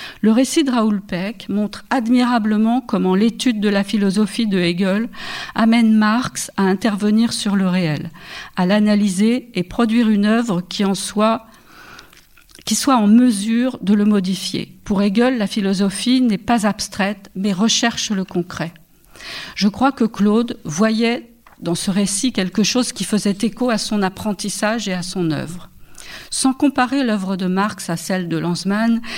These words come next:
j'essaye de faire entendre un processus. Comment Lanzmann se prépare pendant vingt ans à être l'auteur de Shoah, comme Marx s'est préparé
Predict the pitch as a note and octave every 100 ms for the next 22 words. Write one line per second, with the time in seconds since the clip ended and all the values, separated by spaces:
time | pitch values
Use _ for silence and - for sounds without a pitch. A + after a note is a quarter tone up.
0 | - - - A3 - C#4 A3+ A3 G#3+ G#3
1 | G#3 A#3+ A3+ F#3+ F#3+ - G3+ G3 - -
2 | E2 - - - - - - B3 C4 C#4+
3 | A3+ G#3+ F#3 F3+ F#3 A3 A3 - - A3+
4 | - A#3+ C#4 B3+ - G3 F3 D#3+ F3+ A#3+
5 | A3+ A3+ E3 G3 - - - - G#3 G#3+
6 | A#3 - F#3+ G#3 G3 G#3 F#3 F#3 - E3
7 | - F3 - - - A#3 A3 G#3+ G3+ A#3
8 | - A3 - A3+ A3 G3 F3+ F#3 -